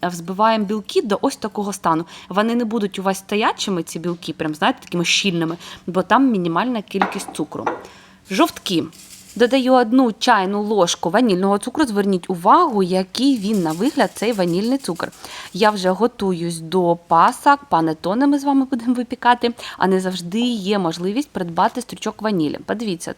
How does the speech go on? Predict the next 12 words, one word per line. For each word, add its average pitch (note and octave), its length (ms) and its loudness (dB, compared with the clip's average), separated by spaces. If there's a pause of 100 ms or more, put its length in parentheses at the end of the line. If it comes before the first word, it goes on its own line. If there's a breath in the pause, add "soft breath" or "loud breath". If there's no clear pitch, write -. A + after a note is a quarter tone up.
це D4 400 4 (320 loud breath)
ванільний F#3 500 2
цукор, G#3+ 380 -2
написано F3 540 -2
бурбон. F#3 960 2
Бурбон — G3 520 0
це G#3 340 2
найкраща, G3+ 640 0
найякісніша F3+ 720 -4
ваніль F3 480 -4
в - 20 -18
світі. - 460 -10